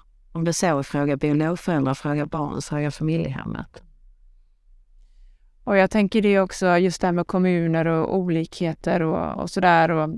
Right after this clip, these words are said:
Speaker 2: alltså det måste ju finnas ett sätt egentligen där man,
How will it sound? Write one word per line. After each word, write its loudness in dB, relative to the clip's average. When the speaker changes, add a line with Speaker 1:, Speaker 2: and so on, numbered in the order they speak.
Speaker 2:
alltså 2
det 6
måste 4
ju -4
finnas 2
ett 0
sätt -2
egentligen 4
där 0
man, 0